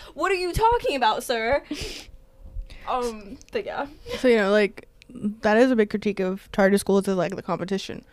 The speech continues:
Speaker 1: But that's because the concept of charter schools is based on a capitalistic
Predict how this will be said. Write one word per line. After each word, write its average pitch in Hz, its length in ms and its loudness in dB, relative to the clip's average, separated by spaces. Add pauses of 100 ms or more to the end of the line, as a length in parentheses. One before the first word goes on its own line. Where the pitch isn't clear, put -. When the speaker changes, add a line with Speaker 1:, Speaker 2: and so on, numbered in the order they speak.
(280)
Speaker 1:
But 208 80 -2
that's 214 180 2
because 226 420 -2
the 202 340 -2
concept 220 440 0
of 208 100 -2
charter 196 300 4
schools 233 240 6
is 220 140 4
based 185 260 0
on 180 100 0
a 190 60 -2
capitalistic - 920 -4